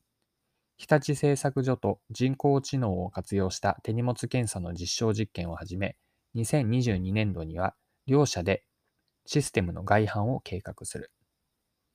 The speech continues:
はい。これが日経の二千二十一年の九月の三日の記事からです。で、エーアイを使った空港での手荷物検査はどういうものかというと、具体的には次のような仕組みになっていて、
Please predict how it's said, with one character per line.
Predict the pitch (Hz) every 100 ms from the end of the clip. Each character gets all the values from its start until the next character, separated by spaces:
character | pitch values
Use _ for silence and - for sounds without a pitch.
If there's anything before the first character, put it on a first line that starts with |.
| _ _
は | -
い。 | 110 _ _
こ | - 143
れ |
が | 151
日 | 139 131
経 | - 151
の | 147 151 -
二 | 127
千 | 165 143
二 | 113
十 | 101
一 | 87 98
年 | 92 85
の | 92
九 | 156
月 | 151 -
の | 87
三 | 90 95 -
日 | - - _ _
の | 117
記 | 104
事 | 101 92
か | -
ら |
で | -
す。 | - - _ _ _ _ _ _ _ _ _ -
で、 | - 143
エ |
ー | 214 -
ア |
イ | 127
を |
使 | - -
っ | -
た | - 95 - _
空 | - 143
港 | - 139
で | 135 117
の | 85
手 | -
荷 | 104
物 | 113 107 117
検 | 117 98
査 | - -
は | 95
ど | 95 147
う | 185
い |
う | 92
も | 87
の | 87
か | 87
と | 82 87
い | 82
う |
と、 | - 98 90 - _ -
具 | -
体 | 151
的 | 156 175 175
に |
は | 101 85 -
次 | 131 170
の | 151
よ | 87
う |
な | 80 -
仕 | -
組 | 98
み | 95
に |
な | 95
っ | -
て | 80
い | -
て、 | 95 92